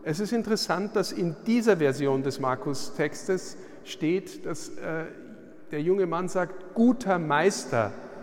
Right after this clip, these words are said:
und Jesus sagt dann, „Warum nennst du mich gut?“ In der Matthäus-Version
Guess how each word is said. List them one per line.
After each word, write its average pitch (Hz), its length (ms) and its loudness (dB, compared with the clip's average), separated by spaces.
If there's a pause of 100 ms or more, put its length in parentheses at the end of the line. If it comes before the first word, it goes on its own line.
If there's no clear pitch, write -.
(300)
und 139 140 -2
Jesus 165 480 0
sagt 165 260 -4
dann, 160 340 -2
„Warum 156 260 0
nennst 156 280 -4
du 160 60 0
mich 160 320 -2
gut?“ 208 440 2 (640)
In 147 120 -2
der 151 100 0
Matthäus-Version 156 1400 2